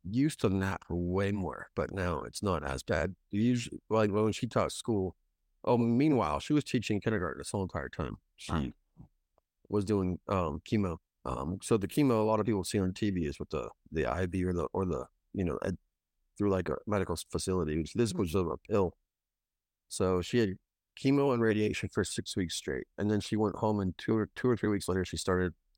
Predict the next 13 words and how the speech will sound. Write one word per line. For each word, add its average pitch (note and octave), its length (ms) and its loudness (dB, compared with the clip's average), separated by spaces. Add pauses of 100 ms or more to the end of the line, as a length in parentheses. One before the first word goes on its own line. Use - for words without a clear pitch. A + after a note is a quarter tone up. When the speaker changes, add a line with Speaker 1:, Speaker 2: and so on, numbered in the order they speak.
(160)
Speaker 1:
uh, C#2 260 0 (480)
one G#2+ 280 2
week A2+ 240 2
on, G#2 240 2
three G2 160 0
weeks F#2 240 -2
off D#2 180 -2
of - 80 -8
chemo F#2+ 320 -2
for - 100 -10
six - 280 -6
months. - 340 -8 (460)
Speaker 2:
Wow. - 280 -10